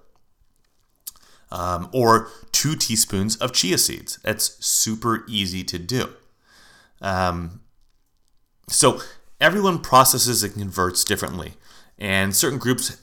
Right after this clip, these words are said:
may have lower conversion rates, such as smokers or people with chronic conditions like diabetes or hypertension,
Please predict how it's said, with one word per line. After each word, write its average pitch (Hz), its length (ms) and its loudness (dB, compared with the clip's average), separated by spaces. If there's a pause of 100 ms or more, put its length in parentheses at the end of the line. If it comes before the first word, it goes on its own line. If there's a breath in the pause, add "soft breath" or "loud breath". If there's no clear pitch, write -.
may 117 160 -2
have 110 180 4
lower 101 200 2
conversion 87 440 -2
rates, 82 320 -4
such - 300 -2
as 82 80 2
smokers 95 640 0
or 69 100 -2
people 95 400 -4
with 85 220 -4
chronic 90 300 -2
conditions 90 520 -2
like 80 200 -4
diabetes 87 680 0
or 90 120 -6
hypertension, 101 920 -4